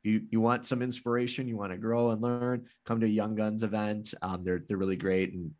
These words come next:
the best part about it, not just is the education, but the people that you meet there and the connections that you make over time, um, because there's a lot of great people there, and they're all in the same mindset. And so you're gonna, you're gonna make some,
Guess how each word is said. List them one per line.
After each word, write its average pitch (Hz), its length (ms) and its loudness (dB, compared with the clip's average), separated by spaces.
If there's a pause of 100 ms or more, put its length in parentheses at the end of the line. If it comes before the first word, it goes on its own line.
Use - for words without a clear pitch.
(400)
the 113 60 0
best 127 240 4
part 127 140 6
about 110 180 4
it, 107 120 4
not 104 180 0
just 101 200 -4
is 95 100 -4
the 95 120 -2
education, 92 400 -4
but 80 100 -10
the 90 60 -6
people 85 300 -10
that 78 200 -6
you 78 60 -8
meet 78 180 -8
there 82 300 -4 (400)
and 95 240 0
the 85 60 -4
connections 95 520 -2
that 90 240 -2
you 92 60 -2
make 90 240 -2
over 87 220 -2
time, 85 480 -6 (300)
um, 82 360 -2
because 90 560 -4
there's 95 240 -2
a 92 60 2
lot 87 220 0
of 85 140 -6
great 80 220 -2
people 80 320 -4
there, 80 440 -4
and 80 380 -6
they're 87 180 0
all 82 160 2
in 80 100 -4
the 80 60 -4
same 80 240 -2
mindset. 80 640 -4
And 85 160 -6
so 78 300 -2 (300)
you're 92 180 -2
gonna, 80 260 -4
you're 85 140 -6
gonna 80 100 -4
make 78 180 -4
some, 80 300 -6